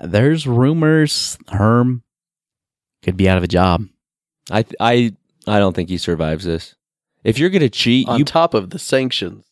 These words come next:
Speaker 2: if you're gonna cheat, you better play for a Pac-twelve title, right? In today's
Speaker 1: Yeah.
Speaker 2: world, if you're gonna cheat, your cheating has to produce something. It hasn't.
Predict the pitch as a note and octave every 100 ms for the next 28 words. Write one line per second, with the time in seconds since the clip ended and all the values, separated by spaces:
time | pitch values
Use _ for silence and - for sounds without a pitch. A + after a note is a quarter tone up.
0 | - B2+ E3+ G#3+ D3 - A#2 A#2+ - A2
1 | C#3+ A#2+ A2+ G2 - G2 F#2 F2 - G2
2 | F2 D#2+ D#2 - A#1 D2 - _ _ _
3 | _ - G2+ B2+ - - _ C3 B2+ C#3+
4 | C#3 F#3 C#3+ D3 F3+ C3 A2 G2+ B2 C#3+
5 | C3+ A2+ - C3+ A2+ - _ _ _ A#2+
6 | A#2 - F#3 D3 A#2+ A#2 A2+ - - A#2+
7 | A2 G#2 - F2 E2+ D#2+ F2 - _ _
8 | _ _ _ _ _ _ A2+ B2 C3+ G2+
9 | E2+ -